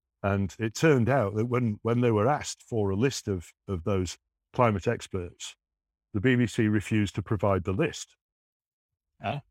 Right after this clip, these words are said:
Speaker 1: And this, this was taken to the Information Commissioner,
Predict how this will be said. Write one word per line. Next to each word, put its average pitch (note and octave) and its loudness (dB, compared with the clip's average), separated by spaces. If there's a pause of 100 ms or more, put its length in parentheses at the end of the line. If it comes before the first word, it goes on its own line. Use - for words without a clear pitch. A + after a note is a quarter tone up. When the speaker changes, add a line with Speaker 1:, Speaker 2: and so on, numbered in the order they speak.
(120)
Speaker 1:
And A#2 0
this, C3 0
this A#2+ -4
was A#2+ 0
taken A2 -2
to A2+ -4
the G2+ 0
Information G#2 -4
Commissioner, F2+ -6